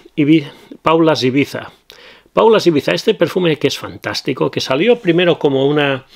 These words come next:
como una edición especial, eh, pero después se quedó ya en el,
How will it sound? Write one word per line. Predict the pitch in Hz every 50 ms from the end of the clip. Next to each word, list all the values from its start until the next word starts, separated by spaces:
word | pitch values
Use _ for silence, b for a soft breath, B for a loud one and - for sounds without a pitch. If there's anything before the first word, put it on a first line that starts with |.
| B B B B B B B
como | - 127 135 160
una | 175 170
edición | 156 139 120 - 135 123
especial, | 120 - - - 107 - - 160 185 185 190 202 220 214 B B B B - -
eh, | 135 135 131 127 127 123 123 123 - -
pero | 190 202 196 214 247 - -
después | - 143 - - 175 175 -
se | - 175 135
quedó | 143 135 139 151 156
ya | 151 151 156
en | 156 156
el, | 147 135 123 117